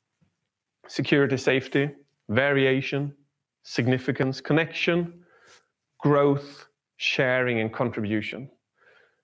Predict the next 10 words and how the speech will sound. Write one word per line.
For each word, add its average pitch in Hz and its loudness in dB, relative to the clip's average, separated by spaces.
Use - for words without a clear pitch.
Look 156 2
at 143 2
your 139 4
team, 143 0
ask 131 -2
yourself, 117 0
which 113 2
one 117 0
ignites 117 2
them? 101 -10